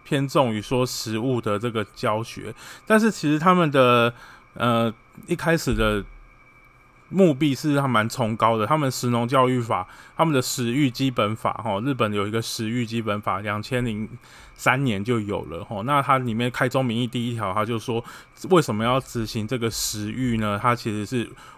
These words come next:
促进国民身心的健康跟丰富人性的养成，哎，非常的崇高，哦，那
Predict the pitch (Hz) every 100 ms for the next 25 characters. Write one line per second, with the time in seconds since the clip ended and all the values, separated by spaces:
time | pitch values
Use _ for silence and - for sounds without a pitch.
0 | - - 175 - 151 127 120 120 123 123
1 | - 131 127 131 117 107 131 113 127 113
2 | 120 117 - 127 120 143 110 101 104 -
3 | 120 104 104 101 - 110 107 - 127 123
4 | 101 104 - 110 107 113 101 107 - -
5 | - - 110 156